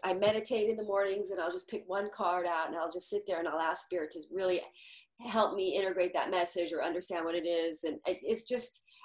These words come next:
I'm very visual. I li-, I like looking at pictures. Sometimes I'll even take cards with me on a walk 'cause I'll get a question.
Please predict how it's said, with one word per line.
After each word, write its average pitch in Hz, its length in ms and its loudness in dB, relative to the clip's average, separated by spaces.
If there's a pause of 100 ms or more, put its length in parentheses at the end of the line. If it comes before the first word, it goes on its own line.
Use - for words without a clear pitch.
(100)
I'm 220 140 0
very 233 380 6
visual. 214 640 4
I 170 80 4
li-, 180 180 4
I 180 100 2
like 190 280 2
looking 202 240 -2
at - 140 -6
pictures. 208 380 -2
Sometimes 277 360 -2
I'll 233 160 4
even 214 180 -2
take - 220 -4
cards 196 220 0
with 190 120 -8
me 202 100 -2
on 185 120 0
a 165 60 0
walk 180 300 4
'cause - 120 -10
I'll 170 140 -2
get 165 120 -2
a - 100 -6
question. 185 560 -2